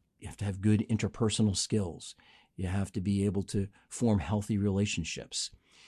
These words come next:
You have to be able to joyfully and freely embrace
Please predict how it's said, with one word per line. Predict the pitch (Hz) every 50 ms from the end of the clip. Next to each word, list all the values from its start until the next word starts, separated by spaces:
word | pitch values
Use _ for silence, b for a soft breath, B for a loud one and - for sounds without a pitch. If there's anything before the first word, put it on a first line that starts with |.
| b b b
You | - 101 98 85
have | 87 104 101 104 -
to | 135 117
be | 107 107 107 107
able | 107 98 107 104
to | - - 107
joyfully | 95 95 110 113 110 113 123 - - 147 139 131 123 -
and | 95 104 104 -
freely | - - - 139 143 151 135 95 82 87 - - - _ _ _ _ _ _ _ _ _ _ -
embrace | 107 101 98 92 98 98 101 95 95 95 - - - -